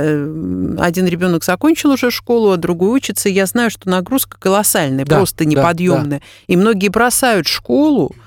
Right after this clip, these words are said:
Speaker 1: московские школы, которые считаются, ну, наверное, лучшими, да, в стране,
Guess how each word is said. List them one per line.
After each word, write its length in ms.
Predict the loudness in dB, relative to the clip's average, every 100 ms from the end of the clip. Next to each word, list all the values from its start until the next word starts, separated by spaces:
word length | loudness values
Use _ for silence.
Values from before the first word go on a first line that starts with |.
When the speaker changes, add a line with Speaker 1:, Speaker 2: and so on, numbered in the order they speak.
| _ _ -2
Speaker 1:
московские 840 | 0 0 0 0 0 -2 -4 -4
школы, 440 | -4 -4 0 0 0
которые 380 | -2 -2 -4
считаются, 560 | -4 -6 -2 -2 -2 -2
ну, 180 | 0 0
наверное, 460 | 0 0 -2 -4 -2
лучшими, 440 | -2 0 0 0
да, 160 | 0 -2
в 60 |
стране, 500 | -2 -2 -2 -4 -8